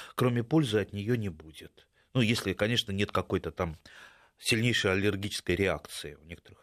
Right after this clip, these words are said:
людей есть там аллергические реакции там, на ту же садовую землянику. Горсть съел, и всё, и упал. Поэтому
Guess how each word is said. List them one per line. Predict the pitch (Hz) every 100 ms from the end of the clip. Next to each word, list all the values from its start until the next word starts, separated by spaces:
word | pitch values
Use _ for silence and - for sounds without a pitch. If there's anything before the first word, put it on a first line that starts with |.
| -
людей | 104 104 113
есть | 92 95
там | 76 78
аллергические | 82 87 95 - 85
реакции | 87 117 -
там, | 78 -
на | 73 78 _ _ _ _ _ _ - -
ту | -
же | 104 95 - - - _
садовую | - 131 113 104 101
землянику. | 95 113 120 95 -
Горсть | 80 110 104 -
съел, | - 147 147
и | 107
всё, | - - 76
и |
упал. | 95 107 - 76 69 - _ - - - - _
Поэтому | 160 226 233 170 160 151 151 139 135 120 113